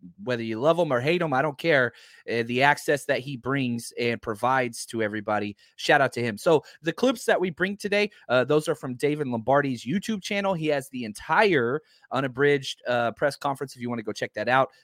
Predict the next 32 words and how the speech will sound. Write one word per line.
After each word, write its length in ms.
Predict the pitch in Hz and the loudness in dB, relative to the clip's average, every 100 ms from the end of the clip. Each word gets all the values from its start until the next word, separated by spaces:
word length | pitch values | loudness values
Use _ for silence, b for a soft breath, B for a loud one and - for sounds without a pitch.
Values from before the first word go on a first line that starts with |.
| - | -6
Uh, 200 | 107 104 | -4 -4
strongly 440 | - - 143 135 | -4 2 2 2
recommend 460 | 123 120 123 127 117 | 0 -2 -2 -4 -4
subscribing 460 | 104 - 127 113 107 | -10 -2 0 0 -4
to 140 | 107 | -6
his 120 | 107 | -6
show 180 | - 107 | -2 -4
if 120 | 98 | -2
you 60 | 107 | -4
haven't 160 | 104 | -4
already. 420 | 95 95 117 117 - b 101 | -6 0 0 0 -8 b -4
Uh, 60 | |
I'm 280 | 101 107 117 | -2 -4 -8
sure 220 | - 139 | -4 -4
you 100 | 101 | -2
have. 240 | 101 92 90 - | -4 -6 -8 -14
The 80 | 113 | -6
dude's, 300 | 117 98 92 | -6 -6 -8
like, 160 | 82 | -10
crushing 360 | - 98 - 87 | -6 -6 -6 -14
it. 120 | - | 4
So, 240 | - 160 - b b b _ _ _ _ _ - - | 8 8 8 b b b _ _ _ _ _ -20 4
thank 280 | 196 208 214 | 4 6 2
you, 160 | 220 185 | 2 4
everybody, 420 | 190 185 170 180 | 4 4 6 6
all 100 | 160 | 4
the 80 | 139 | 4
hashtag 520 | 170 175 - 170 139 | 2 2 2 2 2
C 200 | - 131 | -4 -8
Cs. 440 | - 175 165 147 | -6 -6 -6 -8
This 320 | 131 185 254 | 0 2 2
is, 240 | 254 160 | -4 -6